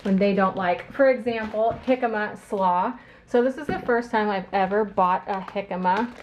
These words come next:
Look at it. It's huge. Simply peel, cut, slice, or shred. I will share the recipe with you in a later video. I got some Dum Dums to put in the pantry. We were all out, so, you know, kids.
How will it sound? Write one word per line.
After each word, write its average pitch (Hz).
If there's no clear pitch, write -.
Look 240
at 175
it. -
It's 240
huge. 202
Simply 247
peel, 226
cut, 196
slice, 208
or 202
shred. -
I 247
will 240
share 233
the 208
recipe 202
with 233
you 277
in 233
a 208
later 202
video. 185
I 247
got 247
some 254
Dum 285
Dums 277
to 269
put 269
in 254
the 254
pantry. 247
We 226
were 202
all 196
out, 196
so, 208
you 254
know, 233
kids. 208